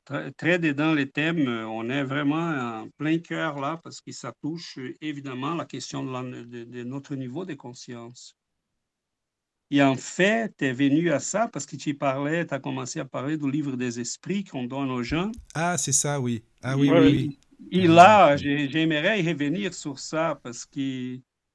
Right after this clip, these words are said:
Speaker 1: des fois, c'est exactement ça, Michael. C'est, <laughs> on,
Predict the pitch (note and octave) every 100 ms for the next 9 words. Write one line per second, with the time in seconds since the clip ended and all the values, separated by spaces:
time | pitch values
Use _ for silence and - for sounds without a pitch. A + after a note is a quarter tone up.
0 | _ _ - B2+ D#3 D#3 D3 E3+ G#3 A3
1 | G#3+ - D3+ C#3 A#2+ F3+ G3 - E3 F3
2 | D#3+ - D3+ D3+ B2+ G#2+ B2 A#2+ B2 B2
3 | B2 - - B2+ D3 C3 - _ _ _
4 | _ - C#3 C#3